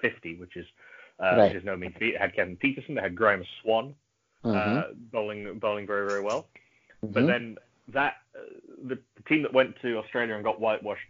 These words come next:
Speaker 1: just broke apart completely.
Speaker 2: Right,
Speaker 1: Uh,
Speaker 2: right.
Speaker 1: and then the rebuilding took an awfully long time.
Speaker 2: I mean
Speaker 1: Uh, Alistair, Alistair Cook stayed on as captain for far, far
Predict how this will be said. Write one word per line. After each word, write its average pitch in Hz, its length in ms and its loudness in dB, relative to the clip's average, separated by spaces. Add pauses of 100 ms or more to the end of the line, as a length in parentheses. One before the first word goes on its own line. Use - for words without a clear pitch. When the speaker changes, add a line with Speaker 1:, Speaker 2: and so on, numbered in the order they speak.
(120)
Speaker 1:
just 92 160 -10
broke 101 260 2
apart - 360 -2
completely. - 580 -12 (560)
Speaker 2:
Right, - 320 -4 (140)
Speaker 1:
Uh, 104 60 0
Speaker 2:
right. 92 480 0 (540)
Speaker 1:
and 104 120 -6
then 101 360 -4
the 107 100 -4
rebuilding 117 540 0
took - 160 -6
an 107 80 -2
awfully 110 380 0
long 98 240 -2
time. 85 320 -8 (800)
Speaker 2:
I 135 100 8
mean 143 260 10
Speaker 1:
Uh, 139 40 6
Alistair, 135 320 2 (240)
Alistair 135 320 0
Cook - 280 -6
stayed 110 220 -2
on 104 100 -4
as 95 120 -10
captain 101 340 -8
for 95 120 -10
far, 143 300 4
far 85 220 -6